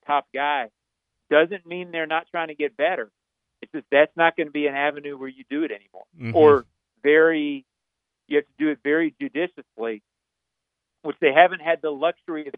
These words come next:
Speaker 1: doing that the last two off seasons. They've had to behave and sign guys from other teams.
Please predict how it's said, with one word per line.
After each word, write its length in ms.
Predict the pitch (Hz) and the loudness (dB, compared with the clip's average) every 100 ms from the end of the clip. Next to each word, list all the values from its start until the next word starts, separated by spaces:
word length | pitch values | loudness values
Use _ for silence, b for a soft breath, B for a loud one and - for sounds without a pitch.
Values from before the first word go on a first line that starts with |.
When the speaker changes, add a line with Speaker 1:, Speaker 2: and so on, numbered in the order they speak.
| - | -8
Speaker 1:
doing 260 | 165 170 | -8 -8
that 140 | 127 107 | -12 -12
the 80 | 113 | -8
last 220 | 113 107 - | -8 -8 -12
two 120 | 110 | -12
off 100 | 101 - | -12 -14
seasons. 260 | 110 - | -18 -10
They've 160 | 117 131 | -6 -2
had 300 | - 160 160 | 4 4 4
to 60 | 160 | -2
behave 640 | 143 - 151 147 127 110 _ _ _ _ _ _ _ | -8 -6 -6 -6 -12 -20 _ _ _ _ _ _ _
and 140 | 127 123 _ | -16 -16 _
sign 500 | 139 139 139 135 127 _ _ _ _ _ _ _ - | 0 0 -2 -10 -16 _ _ _ _ _ _ _ -2
guys 260 | 135 135 131 | 2 2 0
from 80 | 135 | -8
other 180 | 127 117 | -12 -12
teams. 220 | - 127 | -16 -16